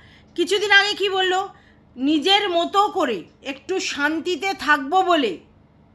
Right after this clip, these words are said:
ফ্ল্যাট ভাড়া নিচ্ছি। তাহলে নিজের মতো করে শান্তিতে থাকবে বলে যদি ফ্ল্যাট ভাড়া নেয়,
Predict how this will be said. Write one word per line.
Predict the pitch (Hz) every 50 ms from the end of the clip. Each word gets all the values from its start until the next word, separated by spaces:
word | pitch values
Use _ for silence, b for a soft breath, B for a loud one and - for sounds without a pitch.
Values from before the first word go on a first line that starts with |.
| _ _ _ _ _ _ _ _ _
ফ্ল্যাট | - 294 294 285 247
ভাড়া | 226 233 214 208 196
নিচ্ছি। | 190 185 175 - _ - - - 156 _ b b b b b b
তাহলে | - 285 294 302
নিজের | 294 277 285 262 226 330 339 339
মতো | 339 339 349 339 349
করে | 294 330 359 370 370
শান্তিতে | 359 - - - 269 269 285 277 320 330 262 359
থাকবে | - - 254 277 262 254 269 320
বলে | 294 339 339 339
যদি | 330 349 359 359
ফ্ল্যাট | - - 302 302 359 349
ভাড়া | 381 339 339 330 311
নেয়, | 285 254 247 269